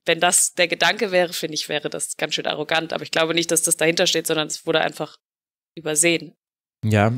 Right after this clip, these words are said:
Speaker 2: also sie hatten halt auf jeden Fall Lücken in der, in der Zentrale, die sie sonst sehr selten haben. Also allein schon, dass dieser Pass ja gespielt werden kann auf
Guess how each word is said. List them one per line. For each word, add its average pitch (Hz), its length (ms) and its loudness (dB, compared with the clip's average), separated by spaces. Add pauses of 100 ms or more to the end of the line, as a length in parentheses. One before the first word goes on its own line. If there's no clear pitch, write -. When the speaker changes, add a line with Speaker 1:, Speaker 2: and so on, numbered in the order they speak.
Speaker 2:
also 127 200 4
sie 123 220 4
hatten 135 240 4
halt 123 140 6
auf 113 140 -2
jeden 123 120 4
Fall 117 220 4
Lücken 117 400 4
in 107 160 4
der, 101 260 4
in 113 100 2
der 107 140 4
Zentrale, 131 540 4
die 123 100 0
sie 110 140 0
sonst 110 240 4
sehr 107 100 6
selten 107 400 4
haben. 131 160 4
Also 101 220 2
allein 98 240 6
schon, 113 160 0
dass 101 160 0
dieser 95 240 4
Pass - 400 0
ja 143 160 6
gespielt 139 400 0
werden 123 220 4
kann 117 200 4
auf - 200 2